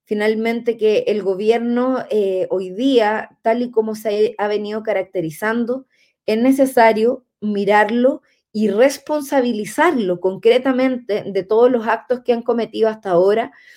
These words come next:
y que aquellos que decidan tomar posición a favor del gobierno finalmente asuman su complicidad con ello. De lo contrario, que asuman una posición realmente de oposición para poder no solo fiscalizar,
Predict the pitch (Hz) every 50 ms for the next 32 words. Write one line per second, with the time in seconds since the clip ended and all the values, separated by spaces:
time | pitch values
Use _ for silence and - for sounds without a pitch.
0 | - _ _ _ _ 226 220 214 214 226 233 240 - - 214 208 214 220 220 220
1 | 233 262 254 - 226 214 202 196 - 226 226 247 262 262 262 247 240 240 220 -
2 | - 214 - - 190 - - 240 233 214 180 - _ 175 175 _ 180 175 175 190
3 | 202 240 247 254 214 220 208 208 208 220 220 226 240 262 262 - 220 214 214 214
4 | 226 240 240 240 247 240 233 - - 247 247 262 269 277 277 269 269 - - -
5 | 226 220 220 - 185 196 - - 190 190 190 214 220 - 240 254 311 427 392 -
6 | - - _ _ _ _ _ _ _ _ _ _ _ _ 175 226 226 240 220 233
7 | 240 247 254 262 254 330 339 320 247 240 214 240 254 - _ _ 220 208 202 -
8 | - 240 247 254 277 285 277 285 285 285 277 262 262 262 - 269 269 - 254 254
9 | 262 269 269 269 - 285 285 294 254 240 285 330 370 359 339 339 349 - 339 302
10 | 277 277 247 233 233 - 214 214 214 - 190 147 - - 285 277 247 226 240 -
11 | _ _ _ _ _ _ _ _ _ 220 214 220 214 214 214 202 208 214 233 254
12 | 269 254 240 247 277 269 - 392 370 349 339 - - 269 262 - - 208 185 165
13 | 147 151 - 302 330 277 - 156